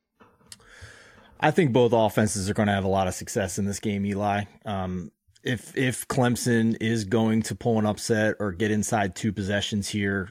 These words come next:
they're going to have to rely on their offense just overall. Duke's offense, number nine by efficiency over at Haslametrics versus the number eighty-nine Clemson defense, and the Clemson offense, number seven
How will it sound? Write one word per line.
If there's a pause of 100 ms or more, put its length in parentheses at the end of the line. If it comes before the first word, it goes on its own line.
they're
going
to
have
to
rely
on
their
offense
just
overall. (680)
Duke's
offense,
number
nine
by (500)
efficiency
over
at
Haslametrics
versus
the
number
eighty-nine
Clemson
defense,
and
the
Clemson
offense,
number
seven